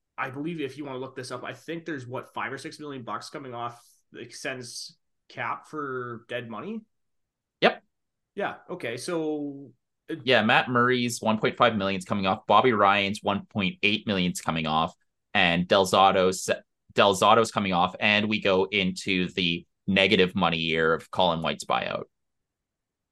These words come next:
Speaker 1: Yeah, so honestly, it comes to a point, like, if, if they had to move one of the smaller guys, or, or lesser known guys, I should say, not smaller guys, to fit him in for, say, a, a minimum, say, "Listen,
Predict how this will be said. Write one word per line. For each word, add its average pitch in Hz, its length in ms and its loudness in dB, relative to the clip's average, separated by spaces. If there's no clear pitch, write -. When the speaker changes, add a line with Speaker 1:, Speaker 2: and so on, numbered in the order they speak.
Speaker 1:
Yeah, 170 240 -4
so 160 200 -8
honestly, 165 540 -6
it 139 120 -12
comes 160 180 -8
to 160 100 -6
a 139 60 -8
point, 135 380 -12
like, 127 260 -10
if, 143 360 -6
if 170 180 -4
they 160 140 -6
had 135 240 -8
to 139 120 -12
move 123 540 -12
one 143 200 -8
of 135 40 -8
the 127 60 -12
smaller 123 420 -8
guys, 117 680 -10
or, - 180 -20
or 95 160 -18
lesser 151 320 -4
known 127 180 -8
guys, 117 220 -8
I 120 80 -12
should 117 180 -20
say, 120 100 -16
not 110 160 -14
smaller 113 240 -14
guys, 123 220 -12
to 165 120 -8
fit 151 300 -8
him 135 200 -10
in 127 320 -10
for, 127 300 -12
say, 120 720 -10
a, 117 60 -10
a 127 120 -14
minimum, 156 720 -4
say, 143 200 -8
"Listen, 143 540 -8